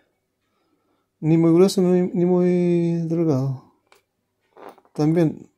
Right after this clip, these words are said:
está hecho a la misma medida de la, de la hoja, la que tengan ustedes allá en su país,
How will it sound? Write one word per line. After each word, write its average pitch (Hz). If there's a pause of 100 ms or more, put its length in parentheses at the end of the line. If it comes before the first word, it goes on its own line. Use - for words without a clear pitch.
(140)
está 151
hecho 160
a 156
la 151
misma 170
medida 170
de 160
la, 156 (180)
de 151
la 156
hoja, - (1300)
la 147
que 143
tengan 165
ustedes 175
allá 180
en 180
su 170
país, 202